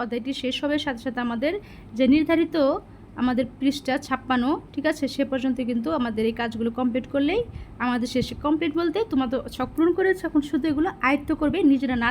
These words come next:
দেখে লেখার চেষ্টা করবে। যেমন এই অধ্যায়ের যেসব বিষয় আমাকে আরও ভালোভাবে জানতে হবে সেগুলো লিখবে। Then যে কাজগুলো নিয়মিত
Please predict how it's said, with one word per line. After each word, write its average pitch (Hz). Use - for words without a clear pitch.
দেখে 269
লেখার 254
চেষ্টা 269
করবে। 262
যেমন 247
এই 269
অধ্যায়ের 233
যেসব 262
বিষয় 247
আমাকে 247
আরও 262
ভালোভাবে 294
জানতে 254
হবে 240
সেগুলো 247
লিখবে। 233
Then 240
যে 262
কাজগুলো 254
নিয়মিত 302